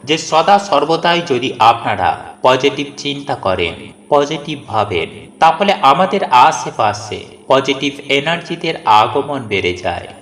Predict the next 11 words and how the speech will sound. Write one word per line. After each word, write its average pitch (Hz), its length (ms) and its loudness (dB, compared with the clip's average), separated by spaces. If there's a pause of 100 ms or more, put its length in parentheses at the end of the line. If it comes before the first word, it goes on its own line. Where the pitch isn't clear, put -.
(100)
ফলে 190 340 4
সর্ব 156 440 -2
কাজে 131 520 2
আমরা 101 500 -2 (220)
সফলতা 143 720 0
প্রাপ্ত 127 440 -4
করি 87 560 -8
সেই 175 360 0
পজিটিভ 190 460 0
এনার্জিরা 156 760 -4
আমাদের 92 480 -2